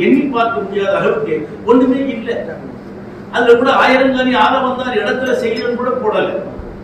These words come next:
சரி, அதுக்கு அடுத்தது இது பேரூர், அதே இதுல பேரூர்ல இருக்குது. அங்க வந்து எவ்வளவுன்னு கேட்டீங்கன்னா எண்பத்தஞ்சு ஏக்கர் எடுத்திருக்காங்க. அங்க எவ்வளவு செலவு செய்யறாங்கன்னா ரெண்டாயிரத்தி நானூத்தி எண்பத்தஞ்சு கோடி. அவ்வளவு கோடி செலவு பண்ணி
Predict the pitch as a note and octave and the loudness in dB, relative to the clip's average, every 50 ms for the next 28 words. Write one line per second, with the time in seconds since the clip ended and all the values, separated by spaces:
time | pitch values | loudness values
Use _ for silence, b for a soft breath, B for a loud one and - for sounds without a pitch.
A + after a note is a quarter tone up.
0 | - - - - C#4 C4+ C4+ C4 A#3+ B3 - - - A3+ G#3 G#3+ C#4 - - C#4 | -14 -14 -8 -2 2 2 4 4 4 2 2 0 0 0 2 2 2 0 0 -2
1 | - G3 - - - - - - - - B3+ C4+ D4 - F#4 - - - - - | 0 0 0 0 -2 -4 -6 -10 -10 -8 -6 -4 -2 -2 -2 -2 -4 -6 -8 -10
2 | - - G#3 C4 D4 D4+ D4+ - - - - - - - - - - B3+ C4+ C4+ | -10 -6 -2 2 4 6 6 6 6 2 -2 -4 -6 -6 -4 -4 -2 0 0 0
3 | - A3+ A3+ - - - - - C4 C4+ C4+ C4 B3+ A#3 A3 G#3 F#3+ F#3 F3 - | 0 0 0 0 0 -2 0 2 4 4 4 4 0 -2 -4 -4 -4 -4 -4 -4
4 | - - - - - - - - - - - - - - G3+ C4 C4+ C#4 C#4+ C#4 | -4 -4 -4 -4 -6 -8 -10 -12 -14 -16 -16 -10 -6 -2 0 2 2 4 4 4
5 | C#4 C4+ C4+ - A3+ A3+ A#3+ C4+ C4+ B3 - A#3 G#3+ A3 G#3+ G#3 - - - - | 4 4 2 2 2 2 2 2 2 2 0 0 -2 -4 -4 -2 0 2 4 4
6 | G3+ G3 - - - - - C4 B3 G#3+ G#3 G#3 - - - B3+ A3 G3+ - - | 4 4 2 2 0 -2 -2 -4 -4 -2 -2 -2 -2 -2 -4 -6 -6 -8 -6 -6
7 | A3 G#3+ - G#3 G3+ - - - - - - - - - - - - A3 A3+ A3+ | -6 -6 -4 -4 -4 -4 -4 -6 -6 -8 -10 -12 -14 -16 -14 -10 -8 -4 0 2
8 | A3+ G#3+ G3+ G3+ A3+ - - D#4+ - - G#3+ G#3+ B3+ C#4 C#4+ C4 - A3+ A#3 A3 | 2 4 4 4 4 2 2 2 0 -2 -2 0 0 0 0 0 0 -2 -2 -2
9 | A3 A3+ A3 G#3 - F#3+ G3 G#3+ G#3 - - - - - - - - - - F3 | -2 -2 -4 -4 -4 -2 -2 -2 -2 -2 -4 -8 -10 -14 -14 -14 -14 -10 -6 -2
10 | G3 G#3+ B3+ C4 C#4 C4+ C4+ C4+ C4+ C4+ B3+ B3 A#3 A#3 A#3 A#3 A#3+ A#3 A3 G#3+ | -2 0 2 2 4 4 4 4 2 0 0 0 0 0 0 0 -2 -2 -2 -4
11 | A3 A3 A3 - G#3 G3+ - F3+ F3+ F#3 G#3 A3 G#3+ - - - - - - - | -4 -4 -4 -4 -4 -4 -4 -4 -4 -2 0 2 2 2 2 0 -2 -4 -6 -8
12 | - - - - - - - - - - - - - - - - - - - - | -12 -14 -16 -16 -18 -18 -18 -18 -18 -18 -18 -18 -18 -18 -18 -16 -8 -2 2 2
13 | - C4+ C4+ C4 A#3+ B3 B3 B3+ C4+ C4+ - B3+ A#3+ A3+ A#3 B3+ C4 B3+ B3 A#3+ | 4 4 4 4 4 4 4 4 2 2 2 0 2 2 4 4 2 2 2 0
14 | A3 A3+ - | 0 -2 -2